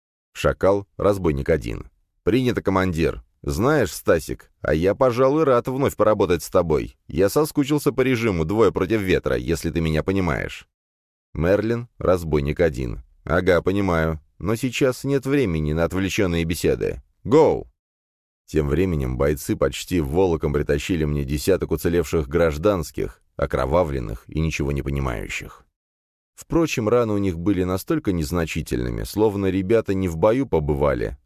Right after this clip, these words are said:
а дворового кота помыть пытались. Я одобрительно кивнул своим бойцам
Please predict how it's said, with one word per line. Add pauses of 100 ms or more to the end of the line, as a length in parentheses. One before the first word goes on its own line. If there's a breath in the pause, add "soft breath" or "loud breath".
а
дворового
кота
помыть
пытались. (760)
Я
одобрительно
кивнул
своим
бойцам